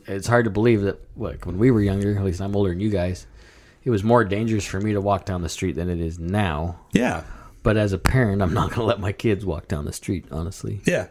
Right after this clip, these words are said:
Speaker 2: And, you know, and like you said, school shootings are a terrible, horrible thing, and we should work to make sure that n-, they don't happen. But you gotta make sure you're doing the right thing without infringing on other people's rights, you
Speaker 1: Yeah,
Speaker 2: know?
Speaker 1: and, and I think it can be achieved,
Speaker 2: Mm-hmm.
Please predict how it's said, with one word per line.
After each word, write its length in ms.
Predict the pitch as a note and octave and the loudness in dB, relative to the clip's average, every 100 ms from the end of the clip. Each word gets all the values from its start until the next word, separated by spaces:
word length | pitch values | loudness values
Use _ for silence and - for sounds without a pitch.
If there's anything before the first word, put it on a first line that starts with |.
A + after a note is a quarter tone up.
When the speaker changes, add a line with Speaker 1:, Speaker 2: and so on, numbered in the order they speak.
| - - | -14 -10
Speaker 2:
And, 280 | - C#3 C3+ | -4 -4 -4
you 100 | C#3+ | -4
know, 280 | D3+ C#3 C#3 - | -4 -4 -8 -12
and 300 | - C3+ B2+ | -8 -4 -2
like 180 | C#3 | -2
you 60 | D3 | -4
said, 180 | C#3 - | -6 -6
school 220 | - C#3 | -4 -4
shootings 300 | - C3 C3 | -4 -4 -4
are 160 | A#2 A2 | -2 -2
a 40 | |
terrible, 500 | - - B2+ C3 A#2 | -4 -4 -2 0 -2
horrible 320 | A2 A#2+ G#2 | -2 -2 -2
thing, 360 | F#2 G#2 G2 A2+ - - - - _ | -4 -4 -4 -6 -10 -20 -20 -20 _
and 160 | - A2 | -6 -2
we 80 | A#2 | -2
should 180 | - A2+ | -2 0
work 320 | G#2+ A2 - | 0 -2 -4
to 280 | A#2+ A2+ G#2 | -2 0 0
make 220 | G#2 G#2 | -2 -2
sure 140 | - | -2
that 120 | G#2+ G2+ | -2 -2
n-, 160 | G#2+ - | -4 -4
they 100 | G#2+ | -4
don't 220 | G2 F#2+ | -2 -4
happen. 520 | - B2+ - F2+ G2+ - - - - _ _ _ - | -2 -2 -2 -6 -8 -12 -20 -20 -20 _ _ _ -6
But 120 | A2 | -2
you 60 | G#2+ | 2
gotta 140 | A#2 | 2
make 120 | A#2+ A2+ | 2 -2
sure 140 | B2 | -2
you're 80 | G#2+ | -2
doing 260 | G2 A#2 G#2+ | -2 -2 -2
the 60 | |
right 200 | G#2 G#2 G2 | 0 -2 -2
thing 140 | A#2 | -4
without 240 | G#2+ G2+ | 0 0
infringing 360 | G2 - A2+ G#2 | -2 -6 -4 -4
on 80 | G2+ | -4
other 140 | G2 | -4
people's 320 | G2 F#2 F2 | -4 -4 -4
rights, 440 | B2 A2+ E2+ - - | -4 -4 -4 -6 -2
you 80 | F#2+ | 0
Speaker 1:
Yeah, 40 | G2 | 0
Speaker 2:
know? 40 | |
Speaker 1:
and, 120 | B2 - | -2 -2
and 160 | C3 B2 | 0 2
I 80 | |
think 260 | A2+ E3 - | 6 6 6
it 160 | G#2+ - | -2 2
can 200 | A#2 A2+ | 2 4
be 120 | G2 | 4
achieved, 520 | F2 D3 A#2+ A2 - - - - | 4 6 6 4 -2 -10 -10 -4
Speaker 2:
Mm-hmm. 300 | B2+ A#2 D3+ | -2 0 -2